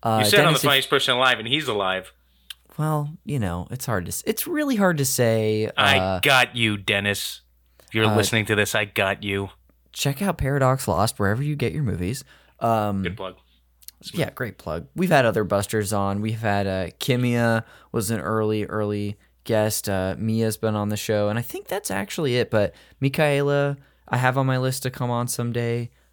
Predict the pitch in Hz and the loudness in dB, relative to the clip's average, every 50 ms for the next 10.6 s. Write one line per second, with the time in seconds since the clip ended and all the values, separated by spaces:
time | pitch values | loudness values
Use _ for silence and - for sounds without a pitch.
0 | - 104 101 107 104 101 98 95 95 90 87 - _ _ _ _ _ - - 101 | -20 -8 -4 -2 0 0 0 0 -2 -4 -4 -8 _ _ _ _ _ -4 -2 -2
1 | 101 104 107 - 120 131 143 165 185 185 175 165 143 123 113 101 104 101 98 95 | 0 0 -2 -2 0 0 0 2 0 0 -2 -2 0 0 2 2 2 0 0 -2
2 | 92 90 - 92 87 92 98 95 95 92 - - 127 143 180 214 147 139 127 123 | -4 -4 -6 -6 -6 -4 -4 -6 -6 -6 -4 -2 -2 -2 -2 -2 0 0 0 0
3 | 127 - 190 220 202 - - 214 170 226 254 240 247 247 226 175 135 147 156 156 | 0 0 0 0 0 -2 -6 -2 0 0 2 2 2 2 2 2 2 2 2 2
4 | - 135 110 107 101 95 87 87 87 90 - - - - - - - - - _ | 2 2 2 2 2 -2 -4 -6 -8 -8 -10 -12 -14 -16 -20 -20 -20 -20 -20 _
5 | _ _ _ - - 220 185 135 127 160 185 - - 120 110 107 - - - 113 | _ _ _ -2 2 4 6 6 6 6 8 6 6 6 6 6 4 4 4 4
6 | 110 110 110 131 123 - 123 107 113 131 127 131 139 143 147 143 131 123 117 123 | 4 4 4 2 2 0 -4 -4 -4 -2 -2 -2 -2 0 0 0 0 2 2 2
7 | 123 127 120 123 117 110 - - - 120 110 104 104 101 104 101 101 101 101 - | 0 0 0 -2 -4 -4 -6 -6 -2 0 0 0 0 -2 -4 -8 -10 -12 -14 -16
8 | _ _ _ _ _ _ _ - 117 110 104 98 101 - - - _ _ _ _ | _ _ _ _ _ _ _ -6 -2 0 0 0 -2 -4 -10 -18 _ _ _ _
9 | _ _ _ _ _ _ _ _ _ _ _ _ - 139 127 113 135 139 143 147 | _ _ _ _ _ _ _ _ _ _ _ _ -20 -14 -4 0 2 2 2 2
10 | - - - 139 135 135 123 131 131 131 131 | 0 -2 0 0 0 0 0 -2 -2 -2 -2